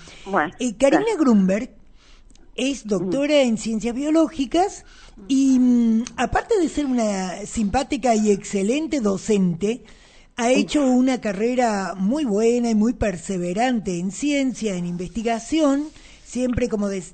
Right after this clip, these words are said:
Speaker 2: eh, dijimos al presentarla antes, en el área de biología vegetal. Ya nos va a corregir Karina si querés decir algo más. Y en este momento
Speaker 1: ¿Cómo no?
Speaker 2: es directora
Speaker 1: Ujú.
Speaker 2: de unidades de investigación que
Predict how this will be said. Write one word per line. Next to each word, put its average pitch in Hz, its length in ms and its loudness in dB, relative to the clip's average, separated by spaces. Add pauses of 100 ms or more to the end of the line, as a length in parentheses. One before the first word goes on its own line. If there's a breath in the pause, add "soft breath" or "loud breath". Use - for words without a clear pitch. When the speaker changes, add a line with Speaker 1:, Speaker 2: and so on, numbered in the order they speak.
(160)
Speaker 2:
eh, 180 200 -12
dijimos 202 600 -4
al 175 300 -8
presentarla 208 760 -6
antes, 220 600 -6
en 180 240 -6
el 180 140 -6
área 202 260 -6
de 175 220 -8
biología 175 400 -8
vegetal. 214 500 -2
Ya 214 100 0
nos 196 140 -2
va 190 140 -4
a 175 80 -8
corregir 185 500 -6
Karina 196 400 -6
si 190 140 -10
querés 185 200 -8
decir 208 280 -6
algo 240 180 -4
más. 269 260 -2 (440 loud breath)
Y 233 100 2
en 269 80 2
este 320 240 0
momento 302 400 2
Speaker 1:
¿Cómo 330 200 4
no? 311 100 0
Speaker 2:
es 254 160 -2
directora 262 540 0
Speaker 1:
Ujú. 294 80 -2
Speaker 2:
de 226 100 -2
unidades 226 480 -2
de 269 80 -2
investigación 247 800 -4 (580 loud breath)
que 339 320 2